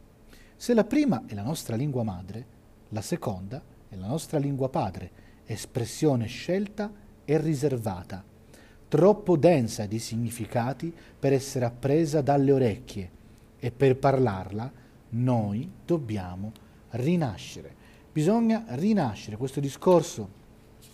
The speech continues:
della rinascita è centrale. Noi siamo capaci di comprendere completamente ciò che è sublime e nobile solo penetrando e assorbendo senza posa la realtà che ci circonda, ma soprattutto, dicevamo, eh, va-, va-, eh,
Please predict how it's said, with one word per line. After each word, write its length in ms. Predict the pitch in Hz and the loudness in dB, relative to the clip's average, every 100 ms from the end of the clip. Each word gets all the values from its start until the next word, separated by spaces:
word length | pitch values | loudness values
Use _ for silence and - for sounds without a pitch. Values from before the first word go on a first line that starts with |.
| - - | -20 -6
della 360 | 107 143 131 | 6 6 6
rinascita 720 | 107 107 104 107 - 127 143 - - - - - - - - - - - - | 4 0 -2 -6 -10 -12 -14 -14 -20 -20 -20 -20 -20 -20 -20 -20 -20 -20 -4
è 100 | - | -4
centrale. 640 | 151 - 147 151 139 101 107 | -2 0 2 6 6 4 -2
Noi 100 | 131 | -4
siamo 200 | 127 120 | -4 -2
capaci 340 | 123 147 127 | 0 0 0
di 80 | 117 | -2
comprendere 420 | 127 120 147 127 | -2 0 2 2
completamente 460 | 127 123 143 151 120 | 0 0 0 0 -2
ciò 140 | 127 | -4
che 100 | - | -4
è 40 | |
sublime 340 | 120 143 151 139 | -4 -2 0 0
e 40 | |
nobile 420 | 127 175 185 185 - - | 0 0 0 -2 -4 -18
solo 480 | - - 180 175 120 | -16 4 10 10 8
penetrando 480 | 110 113 113 151 135 | 2 -4 0 0 0
e 20 | |
assorbendo 460 | 120 135 117 147 127 | -2 -4 -4 -4 -4
senza 240 | 117 120 | -6 -8
posa 340 | - 143 123 117 - - - | -2 0 0 -4 -10 -20 -8
la 160 | 120 135 | 2 4
realtà 420 | 123 113 156 175 - - - | 4 2 0 0 -8 -20 -8
che 140 | 131 | -6
ci 160 | - 139 | -6 -6
circonda, 760 | - 135 - 202 139 113 104 - - - - | -4 -4 4 6 6 2 -4 -10 -18 -20 -6
ma 120 | 123 | -6
soprattutto, 760 | - 131 143 156 - 135 123 139 | -2 -2 -2 -4 -2 -4 -2 -4
dicevamo, 600 | 131 131 107 98 107 127 - - - - - - - - - - - | -4 -4 -4 -4 -6 -8 -18 -20 -20 -20 -20 -20 -20 -20 -20 -20 -14
eh, 180 | - 110 | -10 -6
va-, 160 | 101 - | -4 -4
va-, 200 | 123 131 | -4 0
eh, 160 | 135 | -2